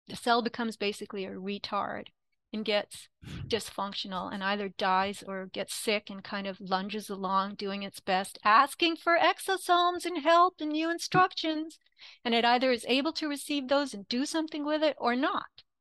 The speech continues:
That's the game. That's the crapshoot. So disease is given a different name. If it develops in your retina, it's called blah, blah, blah. If it develops in your inner ear, it's called blah, blah, blah. If it develops in your liver, it's called something else.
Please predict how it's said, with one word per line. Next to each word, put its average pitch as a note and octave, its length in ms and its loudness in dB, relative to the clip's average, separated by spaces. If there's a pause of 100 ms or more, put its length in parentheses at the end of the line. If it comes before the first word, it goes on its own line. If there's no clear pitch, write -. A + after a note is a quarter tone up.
(320)
That's B3 320 2
the D4 120 -6
game. C#4+ 420 0 (120)
That's G#3+ 220 -4
the - 120 -12
crapshoot. - 640 -2 (580)
So A#3 460 2 (920)
disease B3 800 0 (300)
is B3+ 160 2
given D#4 340 2
a C4+ 80 4
different D4 440 0
name. D4+ 360 2
If A#3 140 -2
it A#3+ 80 -4
develops D4 500 2
in C4+ 140 2
your A#3 180 -2
retina, B3+ 460 2
it's A#3 160 -6
called A#3+ 380 0
blah, C4 240 4
blah, A3 180 0
blah. F3+ 240 -2
If F#3 140 -8
it - 60 -20
develops B3 440 0
in B3+ 80 -2
your A#3+ 140 -2
inner B3+ 260 -2
ear, C4 260 0
it's B3+ 120 -2
called A#3+ 300 0
blah, C#4 200 4
blah, G#3 140 -4
blah. - 220 -6
If - 80 -12
it - 60 -20
develops A#3 380 -2
in B3 80 -2
your A#3+ 140 -2
liver, C4+ 320 0
it's C4 140 -6
called C#4 280 0
something C#4+ 340 -4
else. D#4+ 240 -2